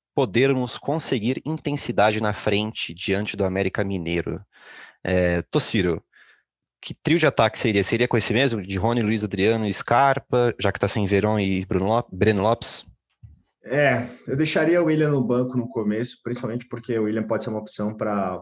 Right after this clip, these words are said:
Speaker 2: pro próprio Luiz Adriano, né?
Speaker 1: Uhum.
Speaker 2: É, o Luiz voltou a ser titular contra o Red Bull Bragantino, né? Tinha entrado no, no jogo contra o América na Copa do Brasil. Ainda não, não, apesar de ter feito gol, né?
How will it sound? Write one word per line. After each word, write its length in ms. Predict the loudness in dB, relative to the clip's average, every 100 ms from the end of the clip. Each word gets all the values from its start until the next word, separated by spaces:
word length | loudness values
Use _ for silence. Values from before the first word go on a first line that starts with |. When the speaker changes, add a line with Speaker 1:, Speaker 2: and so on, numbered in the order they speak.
| -12
Speaker 2:
pro 140 | -14 -12
próprio 340 | -8 -6 -4
Luiz 160 | -2 -2
Adriano, 440 | -2 -2 -2 -2
né? 180 | -4 -8 -12 _ -12
Speaker 1:
Uhum. 320 | -8 -8 -8
Speaker 2:
É, 840 | -6 -6 -6 -6 -6 -8 -10 -12 -16 _ _
o 80 | -4
Luiz 160 | -2
voltou 320 | 0 0 0
a 40 | 0
ser 120 | 0
titular 580 | -4 -4 -2 0 0 -6 -16 _ _ _ _ _ _
contra 300 | -6 -4 -2
o 20 |
Red 220 | -2 -2
Bull 140 | -4 -4
Bragantino, 720 | -4 -4 -4 -4 -2 0 0
né? 400 | 0 -2 -2 -6 -12 -8
Tinha 160 | -4
entrado 340 | -2 0 0 0
no, 260 | -2 -4 -12 -18 _ _ _
no 80 | -4
jogo 180 | -2 -2
contra 240 | -2 -2 0
o 40 |
América 320 | 0 0 -2
na 100 | -4
Copa 200 | -4 -8
do 40 | -4
Brasil. 500 | -2 -2 -2 -2 -4 -16 _ _
Ainda 580 | 2 4 4 4 4 4
não, 460 | 4 2 0 -2 -8 _
não, 340 | -12 -8 -6 -8
apesar 260 | -4 0 2
de 80 | 2
ter 100 | 0
feito 300 | 0 -2 0
gol, 260 | 2 2
né? 200 | 0 -2